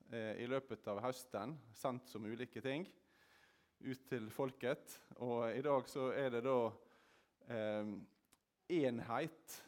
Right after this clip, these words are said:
som jeg har fått som, eh, tema. Nå er det blanding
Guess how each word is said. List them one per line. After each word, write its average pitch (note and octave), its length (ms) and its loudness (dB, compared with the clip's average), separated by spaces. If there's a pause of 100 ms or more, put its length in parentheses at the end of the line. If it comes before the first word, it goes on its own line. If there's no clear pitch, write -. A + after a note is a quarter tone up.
(160)
som C3 80 -4
jeg C3 140 0
har A2+ 80 -4
fått C3 180 -4
som, A2 400 -4
eh, G2 320 -4 (400)
tema. C3 400 2 (320)
Nå A2+ 160 -6
er A#2+ 80 2
det A2+ 80 -6
blanding C3+ 320 -2